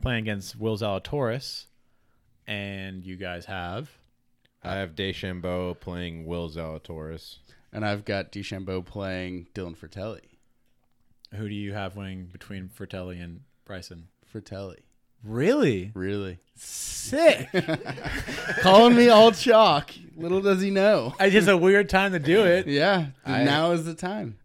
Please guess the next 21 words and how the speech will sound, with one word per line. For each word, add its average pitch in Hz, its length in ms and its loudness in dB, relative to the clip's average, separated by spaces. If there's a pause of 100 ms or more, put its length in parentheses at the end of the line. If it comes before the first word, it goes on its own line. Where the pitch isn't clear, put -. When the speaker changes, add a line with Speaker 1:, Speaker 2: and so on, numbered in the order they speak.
(120)
Speaker 2:
So 101 220 -6
I 104 140 -2
had, 113 200 -2 (280)
uh, - 40 -2
Speaker 1:
Literally, 240 580 8
literally 185 720 6
the 135 180 2
fi-, 156 340 2
the 151 120 0
last 151 420 4
seed 170 220 0
in 143 80 0
the 135 80 2
tournament, 120 580 -4
sixty-four 151 560 -2
Speaker 3:
Yes, 165 160 4
Speaker 1:
seed, 120 320 0
Speaker 3:
exactly. 139 560 -2
Speaker 1:
is 127 80 2
upsetting 139 400 0
Bryson 127 480 2